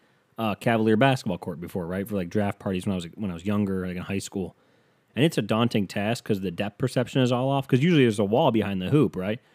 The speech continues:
But there, it just, the wall is so far back, you're just looking into crowds of people. And so it's different, but I didn't miss a free throw. I made, like, three free throws in a row. And that was it. So,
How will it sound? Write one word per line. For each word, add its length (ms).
But 180
there, 280
it 120
just, 280
the 100
wall 280
is 80
so 260
far 240
back, 280
you're 120
just 180
looking 300
into 300
crowds 540
of 200
people. 400
And 380
so 140
it's 120
different, 320
but 100
I 80
didn't 460
miss 220
a 40
free 280
throw. 140
I 40
made, 180
like, 140
three 240
free 240
throws 300
in 80
a 40
row. 340
And 100
that 100
was 160
it. 220
So, 460